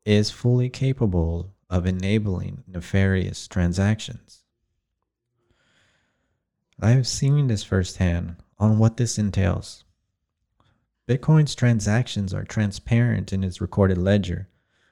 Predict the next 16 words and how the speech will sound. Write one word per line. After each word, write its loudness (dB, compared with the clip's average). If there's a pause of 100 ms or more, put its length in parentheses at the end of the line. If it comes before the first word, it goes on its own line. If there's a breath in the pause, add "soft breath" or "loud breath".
(100)
However, 4
the -4
anonymity -2
remains, 0 (1400)
enabling 0 (440)
criminal 2
transactions -4
to -14
continue. -4 (2250)
This 0
is 0
not 0
the -6
sort 0
of 0
operation -4